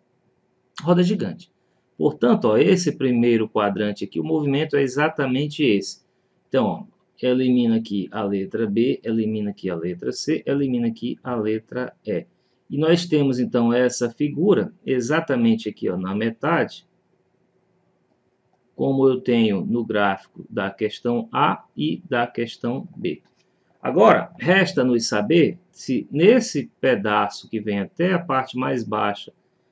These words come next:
quando a cadeira chega na sua parte mais baixa, ele vai fazer esse movimento que tem aqui na letra D ou esse movimento que tem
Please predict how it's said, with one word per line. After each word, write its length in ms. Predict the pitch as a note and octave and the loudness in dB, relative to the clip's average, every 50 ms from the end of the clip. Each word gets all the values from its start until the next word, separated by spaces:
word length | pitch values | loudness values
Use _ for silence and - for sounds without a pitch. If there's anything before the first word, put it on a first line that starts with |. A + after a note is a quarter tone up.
| _ _ _ | _ _ _
quando 180 | - B2 A#2+ B2 | -6 -2 0 0
a 60 | A#2+ | 0
cadeira 460 | - C3+ B2+ A#2+ A2+ A#2 A2+ G#2+ G#2+ | 0 0 0 2 4 4 4 2 2
chega 240 | G#2+ - - A#2+ A#2+ | -2 -2 -4 -4 -2
na 120 | B2 A#2+ A#2 | -2 -4 -4
sua 220 | - - A#2+ A2 | -2 -4 -4 -4
parte 320 | - A#2 A2+ A2 A2 - A#2 | -2 -4 -4 -4 -4 -6 -4
mais 200 | A#2 A#2 A2+ A2 | -4 -4 -4 -4
baixa, 400 | A2 G#2 G2 G2+ G2+ - - - _ _ _ _ _ _ _ _ _ _ | -4 -2 -2 -2 -4 -6 -12 -20 _ _ _ _ _ _ _ _ _ _
ele 200 | - B2+ B2+ A#2+ | -2 -2 0 2
vai 160 | B2+ B2+ A#2+ | 0 0 0
fazer 440 | - B2+ B2 A2+ A2+ A#2 A2+ - - | 2 0 0 2 2 0 0 0 0
esse 420 | C3+ D#3 F3 F#3 F3 - - C3+ | 2 4 4 4 4 2 -2 -2
movimento 800 | B2 B2 A#2 A2+ A2 A2 A#2 G#2+ G#2+ G#2+ G#2+ G#2 G2+ G2+ - - | 0 2 2 2 2 2 0 -2 0 -2 -2 -2 -2 -4 -6 -12
que 140 | - - G2+ | -16 -16 -12
tem 160 | - - G#2+ | -6 -6 -6
aqui 180 | G#2 - - G#2+ | -6 -4 -6 -6
na 120 | G#2+ G#2 | -4 -2
letra 360 | G2 G#2 G#2 G2+ - C3 C#3 | 0 0 0 0 0 -2 -4
D 240 | C3+ B2 B2+ C#3+ - - | 0 0 0 -2 0 0
ou 140 | C#3+ C#3+ C#3 | 2 2 2
esse 260 | C#3 C3+ - - B2+ | 2 0 -2 -6 -4
movimento 540 | C3 B2 B2 A#2 A2 G#2+ G#2+ G#2+ G#2 - _ | -4 -4 -4 -4 -4 -4 -6 -6 -8 -10 _
que 100 | A#2+ A#2 | -14 -12
tem 300 | - - G2+ G2+ G2+ | -10 -8 -8 -8 -8